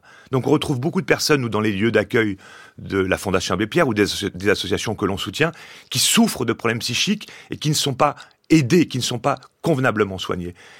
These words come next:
Des personnes en situ-, en situation d'exil, des personnes en situation de migration,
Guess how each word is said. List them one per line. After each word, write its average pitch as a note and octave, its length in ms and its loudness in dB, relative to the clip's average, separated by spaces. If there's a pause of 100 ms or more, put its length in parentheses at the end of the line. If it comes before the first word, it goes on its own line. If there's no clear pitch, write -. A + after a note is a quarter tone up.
(120)
Des G#2+ 140 2
personnes C#3+ 340 0
en - 20 2
situ-, - 320 -8 (120)
en G2+ 120 -4
situation - 440 -2
d'exil, B2 440 0 (380)
des G#2+ 100 -4
personnes A2+ 340 0
en A2 60 0
situation - 380 -4
de A2+ 80 2
migration, C3 680 2